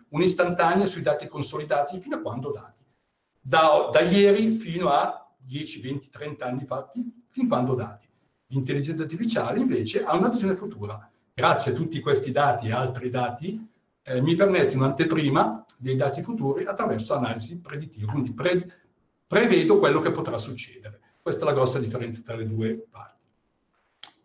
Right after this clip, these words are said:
Chiudo con un sistema, eh, di business intelligence, significa informazioni strategiche.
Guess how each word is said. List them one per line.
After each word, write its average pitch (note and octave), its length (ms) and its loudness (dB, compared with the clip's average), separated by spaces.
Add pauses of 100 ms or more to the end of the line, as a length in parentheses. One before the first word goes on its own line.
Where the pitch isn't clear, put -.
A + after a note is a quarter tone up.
Chiudo E3+ 540 2 (160)
con B2+ 200 -2
un B2 320 0
sistema, B2+ 720 -4
eh, A2 160 -10
di A#2+ 100 -6
business C3 320 -6
intelligence, F3 540 -2
significa E3 640 -6
informazioni B2+ 560 -4
strategiche. A2 680 -14